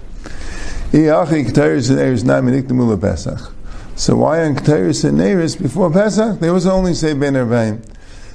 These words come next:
Yuchad davar shalem be'erev bein arbaim, l'davar shalem be'ela bein arbaim levad.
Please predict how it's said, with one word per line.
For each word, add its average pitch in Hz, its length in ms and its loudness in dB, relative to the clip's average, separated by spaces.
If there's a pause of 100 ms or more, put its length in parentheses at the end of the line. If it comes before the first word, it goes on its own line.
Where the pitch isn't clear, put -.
(120)
Yuchad 156 360 2
davar 160 300 2
shalem 156 240 0 (160)
be'erev 143 240 2
bein 139 140 0
arbaim, 123 420 0
l'davar 147 280 0
shalem 185 220 0
be'ela 156 260 2
bein 156 140 0
arbaim 165 380 0
levad. 202 520 -2